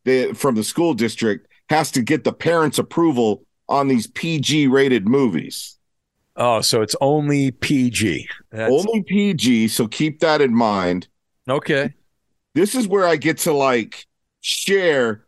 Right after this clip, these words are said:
Speaker 1: some of the best movies ever made with these little monsters that might not ever get to experience, you know, Back to the Future.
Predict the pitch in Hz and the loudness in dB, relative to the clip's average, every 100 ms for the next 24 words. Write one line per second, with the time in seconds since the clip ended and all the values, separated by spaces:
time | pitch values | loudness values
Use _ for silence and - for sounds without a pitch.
0 | _ - 202 180 165 120 113 - 170 165 | _ -4 -2 0 0 0 -2 0 0 0
1 | 139 165 160 135 123 139 143 127 113 131 | 0 0 0 0 0 0 0 0 0 0
2 | 139 110 95 - _ _ _ _ 107 135 | 0 0 -4 -8 _ _ _ _ -2 0
3 | 120 - _ 123 131 113 117 143 117 123 | 0 -8 _ -2 0 0 0 0 2 2
4 | 147 147 139 - 104 92 110 107 98 - | 0 -2 -4 -4 -2 -2 -2 0 -2 -6
5 | _ _ _ _ - 131 165 160 135 151 | _ _ _ _ -4 0 2 0 0 0
6 | 143 123 143 135 113 151 - 143 110 - | 0 0 0 0 0 -4 0 -2 -2 -6
7 | - 147 143 120 98 92 123 131 113 92 | -2 0 2 0 -2 -4 -2 0 2 0
8 | 87 _ _ _ _ - 135 120 - 120 | -2 _ _ _ _ 0 0 0 -4 -2
9 | 107 - 131 113 - 98 82 | -2 2 2 2 0 0 0